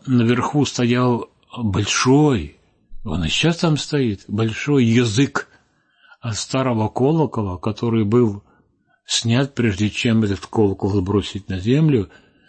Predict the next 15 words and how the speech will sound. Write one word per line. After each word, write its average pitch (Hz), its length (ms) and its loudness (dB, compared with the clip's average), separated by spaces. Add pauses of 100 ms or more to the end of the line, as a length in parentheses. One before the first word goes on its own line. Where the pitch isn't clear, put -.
(260)
и 123 140 -2
они 123 200 0
не 127 120 2
стали 120 320 -2
там 107 200 -2
возиться, 110 540 0
те, 113 180 -2
которые 107 460 -2 (100)
снимали 110 540 -2
колокол, 113 560 -4
и 101 40 -4
они 104 160 -4
оставили 120 440 -2
его 110 160 0
наверху. 110 560 -2